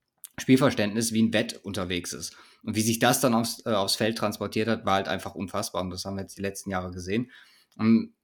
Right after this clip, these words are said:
wir haben f-, bei, äh, bei dem, oder bei der Akquirierung von Bryce Young ja jetzt, äh, auch einiges an, <laughs> ja, äh, Kapital, äh, sind die Panthers losgeworden.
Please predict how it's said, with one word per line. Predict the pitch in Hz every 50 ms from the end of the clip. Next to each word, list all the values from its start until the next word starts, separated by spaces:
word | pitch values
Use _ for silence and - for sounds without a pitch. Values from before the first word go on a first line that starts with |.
| _ _ _ _ _ _
wir | - 113 110 107
haben | 143 185 208 214 147 104 - _ - _ -
f-, | - - - -
bei, | - 113 117 127 127 135 131 131 131 127
äh, | - 123 123 120 120
bei | 113 110 113 110
dem, | 107 107 104 - - -
oder | - 95 92
bei | 90 95 92
der | 92 92 95 - - _ _
Akquirierung | - - - - 107 104 104 123 147 165 170 165
von | 160 - 143 131 127 127 123 117 117 - 120
Bryce | 110 113 117 113 -
Young | 117 113 117
ja | 117 113
jetzt, | 110 110 113 - - - _ - - - - - - - _ _ - -
äh, | - 110 107 110 98 85 - -
auch | - 107 -
einiges | - - 123 131 147 139 127 131 131 -
an, | - 117 117 117 113 110 110 110 - _ _
<laughs> |
ja, | - 107 117 123 - - - - - - - - - - - _ _ -
äh, | - 113 110 110 107 107 98 - - _ _ _ 113 -
Kapital, | 131 113 113 110 - - 143 127 123 139 160 180 180 - 151 156 160 160 160 165
äh, | 175
sind | 147 151 143
die | 156
Panthers | 147 151 151 147 156 151 143
losgeworden. | 147 151 147 143 - 143 131 139 143 147 147 160